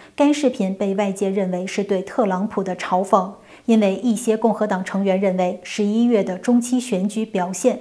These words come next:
令人失望。来自芒特普莱森特的海利支持者丹·科克伦跟记者表示：“我一直是尼基·海利的忠实粉丝，所以即使在他担任州长期间，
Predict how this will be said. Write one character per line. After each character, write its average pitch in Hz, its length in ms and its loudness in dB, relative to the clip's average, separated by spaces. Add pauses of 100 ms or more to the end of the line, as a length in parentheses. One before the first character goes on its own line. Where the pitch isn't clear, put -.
令 196 180 0
人 180 160 -6
失 196 180 -6
望。 180 340 0 (640)
来 220 220 8
自 220 220 2
芒 196 260 4
特 240 220 2
普 - 160 -2
莱 185 180 4
森 254 240 4
特 254 180 2
的 196 120 0
海 185 240 -4
利 196 160 0
支 233 160 0
持 214 180 -2
者 202 320 -4
丹· 233 220 4
科 277 180 0
克 254 180 -2
伦 190 360 0
跟 214 160 0
记 214 160 -2
者 196 100 -2
表 196 180 -4
示 - 420 -2 (320)
：“我 233 140 10
一 269 200 6
直 196 180 0
是 196 220 0
尼 185 200 0
基· 233 220 0
海 185 220 -4
利 196 160 0
的 190 120 -2
忠 226 240 0
实 190 160 -2
粉 185 200 -4
丝， 208 360 -2 (200)
所 233 200 6
以 214 180 2
即 208 300 -2
使 196 200 -2
在 190 200 -2
他 196 200 -6
担 220 180 0
任 196 160 0
州 226 180 0
长 185 200 -4
期 214 160 -4
间， 214 260 -2